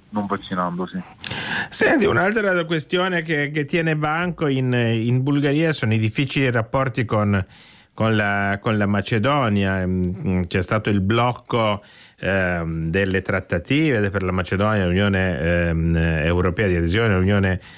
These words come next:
Speaker 2: ehm, Europea. Insomma, forse con il nuovo governo qualcosa potrebbe cambiare, almeno qualche spiraglio all'orizzonte è emerso.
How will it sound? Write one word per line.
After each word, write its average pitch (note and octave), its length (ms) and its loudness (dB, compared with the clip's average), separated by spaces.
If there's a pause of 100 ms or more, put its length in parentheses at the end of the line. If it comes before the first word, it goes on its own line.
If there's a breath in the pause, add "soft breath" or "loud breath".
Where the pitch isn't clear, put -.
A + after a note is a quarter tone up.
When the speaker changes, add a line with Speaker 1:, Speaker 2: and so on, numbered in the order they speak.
(180 loud breath)
Speaker 2:
ehm, E2+ 760 2
Europea. B2+ 1080 0
Insomma, A#2+ 440 -2
forse D3 460 -2
con A#2+ 160 0
il A#2 60 2
nuovo C#3+ 240 2
governo C#3 340 0
qualcosa B2 380 0
potrebbe G#2 440 -2
cambiare, F2+ 720 0
almeno G#2 280 2
qualche G2 540 0
spiraglio A2+ 480 0
all'orizzonte F#2 640 0
è - 20 2
emerso. E2+ 640 -2